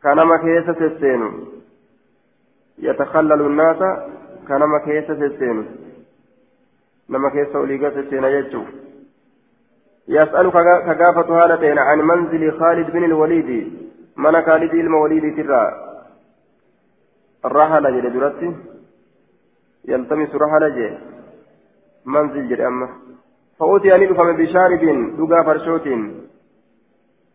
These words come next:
فأمرهم إسان سني أججي، فضربوا إسا روان.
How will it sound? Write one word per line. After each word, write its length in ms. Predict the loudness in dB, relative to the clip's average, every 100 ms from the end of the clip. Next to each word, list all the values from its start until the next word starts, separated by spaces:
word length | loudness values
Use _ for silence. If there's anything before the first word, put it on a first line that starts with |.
| _ _ _
فأمرهم 520 | -4 0 4 4 2
إسان 180 | -2 -2 -2
سني 280 | 0 0
أججي، 560 | 0 0 -2 -4 -4 -8 -16 -20 -20 -4
فضربوا 560 | -2 0 0 0 0 -2
إسا 180 | -2
روان. 380 | 0 2 2 -2